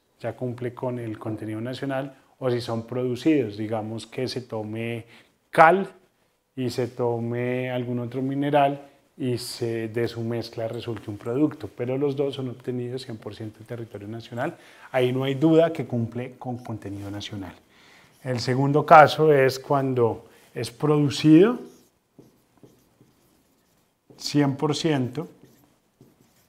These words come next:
con materias originarias, ex-, eh, cien por, con materias originarias, perdón, cien por ciento, ¿cierto?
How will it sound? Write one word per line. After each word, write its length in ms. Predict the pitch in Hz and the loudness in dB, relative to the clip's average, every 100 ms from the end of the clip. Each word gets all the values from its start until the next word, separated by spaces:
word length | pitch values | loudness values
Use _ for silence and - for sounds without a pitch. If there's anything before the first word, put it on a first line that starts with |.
| _ - - _ _ _ _ _ _ - - - - - _ _ - _ | _ -20 -20 _ _ _ _ _ _ -20 -20 -20 -20 -20 _ _ -20 _
con 300 | 160 160 156 | 8 8 8
materias 840 | 160 160 170 160 143 147 165 - - _ _ _ _ _ | 4 4 4 4 4 0 -4 -10 -16 _ _ _ _ _
originarias, 1000 | 139 127 117 123 120 143 127 98 - - - _ _ _ _ _ | -4 -2 -2 0 4 4 2 -4 -12 -16 -20 _ _ _ _ _
ex-, 200 | 127 117 | -10 -8
eh, 280 | 143 120 117 123 | -6 -4 -4 -6
cien 280 | - 131 117 | -2 -2 -2
por, 220 | 135 - 117 | -6 -8 -4
con 160 | 135 131 | 0 0
materias 540 | 123 139 135 139 135 | 0 -2 0 -2 -2
originarias, 960 | 156 151 143 127 123 123 165 202 - - _ - _ _ _ _ _ _ - _ - _ _ _ _ _ _ _ _ _ _ _ - - - - - - | -4 -4 -4 -4 -4 -6 -8 -10 -14 -20 _ -20 _ _ _ _ _ _ -20 _ -20 _ _ _ _ _ _ _ _ _ _ _ -20 -20 -20 -20 -20 -10
perdón, 300 | 117 107 98 - - _ _ _ _ _ - | -4 -2 -2 -8 -20 _ _ _ _ _ -12
cien 380 | - 143 139 | -2 0 0
por 180 | 131 135 | 0 -4
ciento, 400 | - 127 104 - - _ | -4 -4 -6 -12 -20 _
¿cierto? 480 | - 113 107 - 190 | -18 -12 -12 -14 -18